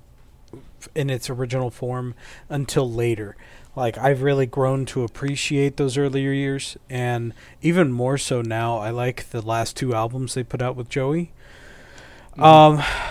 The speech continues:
Speaker 1: but yeah, John Bush, as we, we stated before, like, I, I, this was the Anthrax that I knew. You know, this, around this time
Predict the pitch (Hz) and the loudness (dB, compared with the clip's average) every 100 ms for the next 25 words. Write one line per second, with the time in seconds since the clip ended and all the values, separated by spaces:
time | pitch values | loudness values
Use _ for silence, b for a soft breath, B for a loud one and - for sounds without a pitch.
0 | B B 151 143 165 143 160 190 139 127 | B B 0 4 6 6 8 8 8 2
1 | - 135 165 170 160 147 147 - - 143 | -14 0 2 4 2 0 0 0 -4 -2
2 | 131 131 123 - - 139 127 - 123 117 | -2 -4 -8 -10 -10 -8 -6 -4 -4 -2
3 | 123 117 117 - 156 151 127 110 117 107 | -4 -6 -8 0 2 4 2 -2 -6 -6
4 | 107 120 117 - - 110 113 - - - | -2 -2 -2 -8 -14 -10 -10 -12 -20 -6
5 | 147 - 135 113 - 113 107 117 113 107 | -4 -4 -4 -6 -6 -8 -8 -8 -8 -8
6 | - - 104 123 127 127 127 143 - - | -8 -8 -4 -2 -2 -2 -4 -8 -12 -20
7 | - - - 127 120 117 127 117 - - | -20 -20 -14 -10 -8 -6 -6 -6 -10 -12
8 | 113 110 120 127 127 123 - - 117 123 | -12 -4 -4 -2 -4 -6 -6 -6 -4 -4
9 | 127 | -6